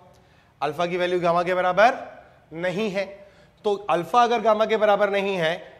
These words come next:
तो आपके ए को ही क्या होना पड़ा, शून्य। अब अगर ए शून्य हो गया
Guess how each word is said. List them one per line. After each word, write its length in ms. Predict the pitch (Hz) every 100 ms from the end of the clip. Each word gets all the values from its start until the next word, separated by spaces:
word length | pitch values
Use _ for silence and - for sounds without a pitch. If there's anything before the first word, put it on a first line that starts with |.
| -
तो 60 |
आपके 340 | 170 170 196 190
ए 120 | 170
को 200 | 170 190 180
ही 200 | 143 220
क्या 180 | 220 202
होना 280 | 185 196 190
पड़ा, 260 | 185 180 123 - -
शून्य। 500 | 147 143 147 147 - _ _ - _
अब 120 | 170
अगर 200 | 185 180
ए 180 | 180 226
शून्य 320 | 240 262 254 247
हो 160 | 226
गया 300 | 202 175 147